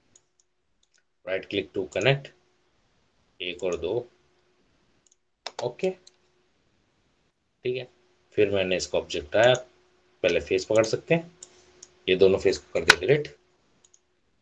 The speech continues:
इस object को पकड़ा, R दबाया, हरा के में जाके affect to center हटाया और पतला कर दिया और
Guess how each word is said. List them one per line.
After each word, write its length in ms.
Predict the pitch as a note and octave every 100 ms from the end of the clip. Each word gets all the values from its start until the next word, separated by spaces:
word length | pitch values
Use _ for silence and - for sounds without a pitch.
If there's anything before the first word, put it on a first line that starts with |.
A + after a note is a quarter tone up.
| _ _
इस 120 | F2+
object 260 | G2 E2 G2
को 60 | G2
पकड़ा, 320 | F#2+ A#2 C#3+ - _ _ _ _
R 220 | F#2+ F2+
दबाया, 380 | F2 F2+ A#2 C#3 C#3+ _ _ _ _ _ _ _ _ _ _
हरा 120 | D#2+ F2
के 140 | -
में 80 | F#2
जाके 260 | F2+ F2+ E2+
affect 400 | - C3+ - - -
to 200 | - E2
center 400 | - E2+ F2+ C#3 D3 - _ _ _ _ _
हटाया 360 | D#2+ D2+ A#2 D#3 - _ _ _ _ _
और 160 | F#2+
पतला 280 | - D#2+ -
कर 140 | - -
दिया 280 | - _ _ _ _ _ _ _ _ _ _ _ _ _ _ _ _ _ _
और 100 | C#3